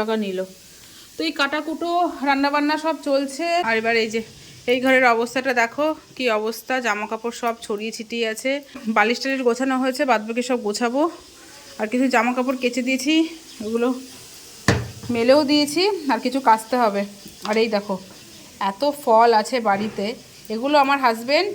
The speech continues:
নিজে একটাও মুখে দেবে না জানো তো, কিন্তু একটা যদি নষ্ট হয় আমাদের বকাবকি শুরু করবে। এত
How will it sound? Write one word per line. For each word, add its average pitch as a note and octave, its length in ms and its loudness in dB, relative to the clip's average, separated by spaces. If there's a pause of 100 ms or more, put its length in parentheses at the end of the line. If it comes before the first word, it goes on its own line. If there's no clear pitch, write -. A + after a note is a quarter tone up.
নিজে C4 280 0 (120)
একটাও D#4 300 2
মুখে C4+ 280 -2
দেবে A3+ 280 0
না G3 120 -2
জানো D#4 160 0 (100)
তো, D#4 60 0 (440)
কিন্তু B3+ 200 -4 (160)
একটা B3+ 180 -4
যদি D#4+ 180 0 (100)
নষ্ট C#4+ 220 0 (100)
হয় F4+ 200 6
আমাদের B3 280 0
বকাবকি A3 460 0
শুরু G3+ 140 -4
করবে। F3 300 -8 (840)
এত D4 140 0